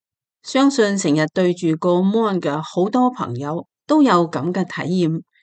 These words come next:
一到下晝嗰陣，對眼就叉唔開，特別乾，特別攰。如果你都係咁，跟住落嚟呢個消息，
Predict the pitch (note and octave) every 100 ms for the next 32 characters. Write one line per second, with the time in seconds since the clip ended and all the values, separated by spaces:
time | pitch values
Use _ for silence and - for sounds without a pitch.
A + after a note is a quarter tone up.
0 | _ C#4 C#4+ G3 F#3 C#3+ C#3 D#3+ D#3 C#3+
1 | D3+ D#3 D#3 E3 - _ _ - B3+ A#3+
2 | G#3 F3+ G3+ E3 E3 - B3 C#3+ A#2 F#3+
3 | F#3 - _ _ - G3 G3 F#3+ F#3+ C4
4 | C4+ C4 - F#3 D#3+ D#3+ - D#3 D3+ -
5 | _ - F#3+ A3+ C4+ C#4 G#3 B3 B3 D3
6 | C#3 C#3 F3+ - _ _ - D4 C#4+ G3+
7 | E3 - D3 B2+ D#3 G3+ G3+ - A3 G#3+
8 | G#3+